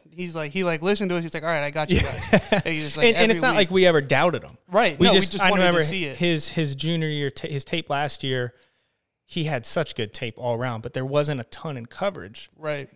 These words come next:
Speaker 2: We weren't doubting it. I could see that he could move. I could see that he could mirror the receiver. I could see that his hips were fluid. This year, man, every year, I think he's really, really doing well, and he's putting himself in a good position in the recruiting world 'cause he's putting tape out there quick. He
Speaker 1: Yeah.
Speaker 2: puts it out there.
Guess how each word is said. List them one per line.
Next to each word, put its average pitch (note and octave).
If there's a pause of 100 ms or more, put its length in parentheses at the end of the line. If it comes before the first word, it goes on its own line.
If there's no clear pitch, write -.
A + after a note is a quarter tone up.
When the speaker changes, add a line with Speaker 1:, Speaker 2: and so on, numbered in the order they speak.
Speaker 2:
We D3+
weren't D3
doubting D#3
it. A2
I C#3
could D#3
see A3
that F#3+
he D#3+
could C#3+
move. C#3+
I C3+
could C3
see -
that D#3
he D3+
could C#3+
mirror C3+ (240)
the D3
receiver. C3
I B2
could B2+
see D3
that C3+
his A#2+
hips -
were A#2+
fluid. A#2+ (240)
This D3
year, G3
man, F#3+ (240)
every F3
year, D#3+
I D#3
think G3
he's E3+
really, D#3+
really D#3
doing C#3+
well, C3
and C3
he's B2
putting D#3+
himself C#3+
in C3+
a B2+
good B2+
position C3
in B2+
the B2
recruiting D3+
world B2+
'cause B2+
he's B2
putting F#3+
tape D3+
out C3+
there A2+
quick. - (240)
He D#3+
Speaker 1:
Yeah. C#3+
Speaker 2:
puts F3+
it F#3+
out E3
there. D#3